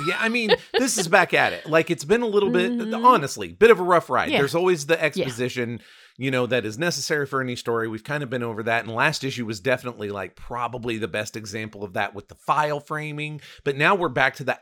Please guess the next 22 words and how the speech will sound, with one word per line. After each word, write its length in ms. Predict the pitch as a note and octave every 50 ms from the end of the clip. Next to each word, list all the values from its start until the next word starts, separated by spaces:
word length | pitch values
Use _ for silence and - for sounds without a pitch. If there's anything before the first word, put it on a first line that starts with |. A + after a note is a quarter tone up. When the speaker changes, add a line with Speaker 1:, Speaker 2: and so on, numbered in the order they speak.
| _ -
Speaker 1:
actual, 800 | A#2+ A#2+ A#2+ A#2+ - - - C3+ A#2+ G#2+ A2+ A2+ A2+ A#2 A2+ - _ _ _ _ _ _ _ -
actual 640 | C#3 D3 C#3+ C#3+ - - - C#3 B2 A#2 A#2+ A2+ -
confrontations, 840 | - C3 B2 A#2+ A#2 - A#2 A2+ A#2+ B2 A2 G#2+ G#2 A2 A2+ G2+ F#2+
the 120 | G#2+ G#2+
actual 360 | A2+ A#2+ A#2 - - A2+ G#2
conflict. 540 | - - G#2 G#2 G2+ - G#2 A2 G#2+ - - - - - _ -
Lucan 400 | B2+ C3+ D#3+ F3 E3 - E3+ D#3
is 140 | D3+ C3 C3
out 220 | D3 C#3 B2 A#2
doing 240 | C3+ C#3+ C#3 C3+ C3
nefarious 480 | B2+ B2 - C3+ C3+ C3 B2+ B2 A#2+ -
shit. 420 | - - C#3+ C3+ C3 - _ - - - - - -
Cap's 340 | - F#3 F3 D#3+ - - -
torn 220 | - D3+ D3 C#3+
up 160 | C#3 C3+ -
emotionally. 840 | C3+ C3 C3 C3+ C#3 C3+ B2+ - C3 C3+ C3 B2+ B2+ B2+ B2+ B2 - - _
He's 160 | - A#2 -
thinking 280 | - G#3 G3+ F3 E3 D#3+
about 280 | D3 D3+ C#3 C3 -
killing 340 | - F3 D#3 D3 C#3 B2+ B2
Bucky. 560 | A2 C#3+ C#3 C#3 C#3 - C#3 C3 C3 B2+ - - - - -
It, 180 | D3 D#3+ -